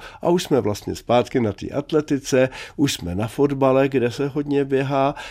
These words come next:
a můžeme takhle trénovat sportovce. A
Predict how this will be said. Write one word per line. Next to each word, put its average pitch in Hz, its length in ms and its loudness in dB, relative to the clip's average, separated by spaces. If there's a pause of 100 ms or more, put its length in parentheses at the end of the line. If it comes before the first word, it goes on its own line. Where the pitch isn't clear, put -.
(160)
a 123 200 2
můžeme 147 440 2
takhle 131 300 -2
trénovat 131 600 0 (120)
sportovce. 147 840 -4 (420)
A 110 400 2